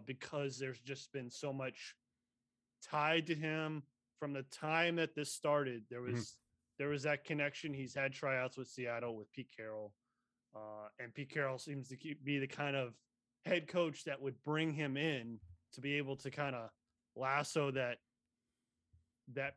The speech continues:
Speaker 1: parade that would happen initially. Um,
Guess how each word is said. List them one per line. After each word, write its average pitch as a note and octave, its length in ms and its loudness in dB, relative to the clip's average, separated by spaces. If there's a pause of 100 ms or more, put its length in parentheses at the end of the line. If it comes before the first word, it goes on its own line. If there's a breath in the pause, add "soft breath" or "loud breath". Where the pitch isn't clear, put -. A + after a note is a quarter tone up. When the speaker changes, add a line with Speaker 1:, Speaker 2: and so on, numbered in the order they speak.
Speaker 1:
parade D#3+ 520 4
that D#3 160 2
would D3 100 -6
happen C#3 400 -2
initially. B2+ 640 -6 (240)
Um, G#2 460 -12